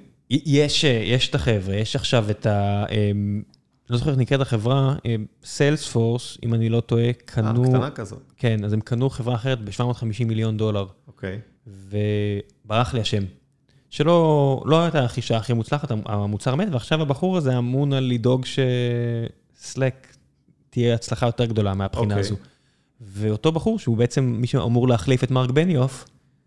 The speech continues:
Speaker 1: הוא עדיין מקודד.
Speaker 2: וואלה.
Speaker 1: ואתה אומר, "זה, זה כבר נהיה"
Speaker 2: מה, יש אנשים שזה בדם שלהם, נו, אין,
Speaker 1: עזוב את זה,
Speaker 2: אה,
Speaker 1: אבל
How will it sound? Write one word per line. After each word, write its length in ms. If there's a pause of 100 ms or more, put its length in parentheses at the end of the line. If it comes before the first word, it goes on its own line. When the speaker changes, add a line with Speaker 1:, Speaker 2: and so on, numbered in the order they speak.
(360)
Speaker 1:
הוא 140
עדיין 240
מקודד. 300 (400)
Speaker 2:
וואלה. 240 (540)
Speaker 1:
ואתה 160
אומר, 100 (100)
"זה, 180
זה 120
כבר 180
נהיה" 280
Speaker 2:
מה, 120
יש 100
אנשים 220
שזה 120
בדם 260
שלהם, 280
נו, 180
אין, 80
Speaker 1:
עזוב 220
את 80
זה, 80
Speaker 2:
אה, 40
Speaker 1:
אבל 180